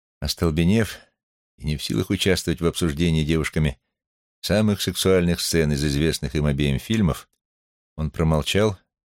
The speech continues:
и пошел следом за ними. В последнем свете дня он различил наверху в окне последнего шале какой-то силуэт.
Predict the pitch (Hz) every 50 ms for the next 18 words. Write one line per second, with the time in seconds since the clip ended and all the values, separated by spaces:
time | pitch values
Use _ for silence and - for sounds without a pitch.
0 | _ _ _ _ _ _ _ _ _ _ _ _ _ _ _ _ _ - - 90
1 | - 71 - - 110 101 - - 82 87 87 87 85 78 76 71 67 65 64 64
2 | 64 62 - _ _ _ _ _ _ _ _ _ _ _ _ _ _ _ _ _
3 | _ _ _ _ _ _ _ _ _ _ _ _ - 69 - - - 57 60 -
4 | 101 98 90 - - 87 95 92 - 82 80 73 78 92 104 - - - - _
5 | _ _ _ _ _ _ _ _ _ _ _ _ _ _ _ _ _ _ _ _
6 | _ _ _ - 65 73 78 85 85 90 95 92 - - 127 113 107 104 101 95
7 | 87 - 117 117 101 95 87 - - 101 104 - - 82 - - 92 98 92 82
8 | 90 85 78 - - 80 82 95 107 98 - - _ _ _ _ _ _ _ _
9 | _ _ _ _ _ _ _ _ _ - - - 98 - - 92 - - - 92
10 | 87 82 65 55 - - - -